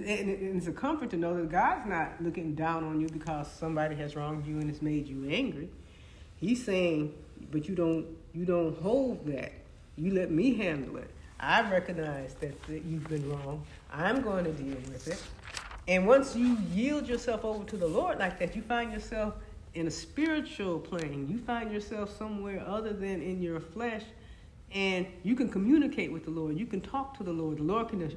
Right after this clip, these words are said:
reassure you. God can show you things to come. The Lord, the Holy Ghost begins to comfort you. And then the next thing you know, it's important, but it's not important to the point where you are willing to step outside of God's will.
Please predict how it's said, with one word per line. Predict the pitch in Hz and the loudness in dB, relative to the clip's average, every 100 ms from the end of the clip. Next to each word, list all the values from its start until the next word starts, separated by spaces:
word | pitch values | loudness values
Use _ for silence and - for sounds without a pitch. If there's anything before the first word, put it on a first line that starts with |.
| - | -6
reassure | 180 202 - - 294 | -2 -2 -2 -2 0
you. | 233 151 | 2 2
God | 147 175 208 214 | 2 2 2 0
can | 180 | -4
show | - 208 | -4 -4
you | 208 196 | -4 -6
things | 202 214 220 220 | -4 -4 -4 -6
to | 185 | -8
come. | - 220 247 247 - - - - - | -2 0 0 -2 -10 -16 -18 -20 -2
The | |
Lord, | 160 190 220 226 - - - - - | 2 4 4 4 -2 -12 -14 -14 -6
the | 160 | -2
Holy | 233 247 | 0 0
Ghost | 208 214 190 | -2 -4 -4
begins | 196 233 - | -4 -6 -6
to | 175 | -10
comfort | - 523 466 180 - | -6 -6 -4 -6 -6
you. | 127 - - - - | -8 -10 -14 -12 0
And | 196 214 | 4 4
then | 240 | 4
the | 226 | 4
next | 226 226 | 2 0
thing | 233 | -2
you | 214 | 0
know, | 269 254 - - | 0 0 -4 -12
it's | 208 208 - | -2 -2 -2
important, | - 160 - 277 427 233 196 - - - - - - - - | -2 -2 2 4 4 2 -2 -4 -12 -18 -18 -20 -18 -18 -6
but | 147 208 214 | 6 8 8
it's | 208 | 6
not | 233 254 | 8 8
important | 233 247 240 240 | 6 2 2 0
to | |
the | 233 | 0
point | 196 226 226 - | 0 0 2 2
where | 190 202 180 180 202 - - - | 2 4 4 2 0 -6 -14 -8
you | 165 196 202 | -2 2 4
are | 175 | 4
willing | 170 208 196 | 4 4 4
to | 165 | 2
step | - 190 | -2 0
outside | 190 180 - 185 170 | 4 2 2 2 2
of | 156 | 2
God's | 156 151 135 | 0 -2 0
will. | 160 131 | -2 -2